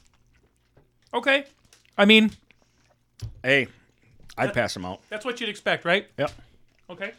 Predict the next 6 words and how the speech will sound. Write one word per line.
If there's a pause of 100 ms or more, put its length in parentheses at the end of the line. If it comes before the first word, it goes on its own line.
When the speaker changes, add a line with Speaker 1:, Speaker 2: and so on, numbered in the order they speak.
(300)
Speaker 2:
For
sure. (2250)
Thumbs
up
so
far.